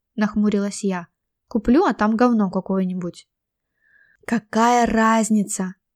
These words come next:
Даша от нетерпения подпрыгнула на диване, таращась на меня. «Тебе предлог нужен, чтобы увидеться, а не дегустацию устраивать.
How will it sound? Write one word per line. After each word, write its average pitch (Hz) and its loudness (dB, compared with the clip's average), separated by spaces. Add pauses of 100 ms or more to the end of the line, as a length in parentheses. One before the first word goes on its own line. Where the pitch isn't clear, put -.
(100)
Даша 214 0
от 196 -4
нетерпения 214 -2
подпрыгнула 208 -2
на 190 -4
диване, 190 -2 (200)
таращась 254 0
на 185 -6
меня. 185 -6 (320)
«Тебе 220 4
предлог 269 2
нужен, 220 0
чтобы 208 0
увидеться, 208 0 (300)
а 226 0
не 262 0
дегустацию 233 -2
устраивать. 175 -10